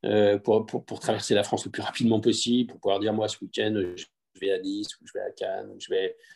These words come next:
voilà. C'est un peu, c'est un peu, euh, bling-bling, hein, mais je suis un peu comme ça aussi, hein. Et, et, euh, et, et tu sais, on, on, on juge, euh, le, le succès de l'entrepreneur au nombre de marches qu'il y a, euh, pour monter dans son avion.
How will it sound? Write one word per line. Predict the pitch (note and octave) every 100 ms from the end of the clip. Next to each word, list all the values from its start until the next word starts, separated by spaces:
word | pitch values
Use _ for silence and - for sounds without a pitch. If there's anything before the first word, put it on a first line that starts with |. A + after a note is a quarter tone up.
| _ -
voilà. | A#2 C3+ - - _
C'est | - A#2+
un | A#2
peu, | C#3+ C#3 -
c'est | -
un | G2+
peu, | B2+ A2
euh, | F#2+
bling-bling, | G2+ A2+ A#2 C3
hein, | G#2+ G#2
mais | G2
je |
suis | A2+
un | G#2
peu | -
comme | A2
ça | G#2+
aussi, | G2+ - -
hein. | - _ _ _ _
Et, | A2 A#2+ C3 A#2+
et, | A#2+
euh, | G#2 G#2 G#2 G#2 G#2+ _ _ - -
et, | A2+ C#3+
et | A#2
tu | B2
sais, | -
on, | C#3+ A#2 A#2 _
on, | A2+ A#2 A2+ A2 _ _ _
on | A2 A#2
juge, | A2+ D3+ D3+ A2+ - _ - G#2
euh, | G#2+ G#2 G#2+ G#2+
le, | A2 - B2+ -
le | B2+ A#2
succès | A#2+ D#3 - E3 E3
de | C3
l'entrepreneur | B2+ C3 C#3 - C3+ C3 D#3 B2+
au |
nombre | C3+ D3 C3
de | B2+
marches | C3+ - - -
qu'il | A#2
y | B2+
a, | C#3
euh, | B2+ G#2+ G#2 -
pour | G#2+
monter | A#2+ - A#2+
dans | G#2+
son | A#2
avion. | G#2+ G#2 A#2+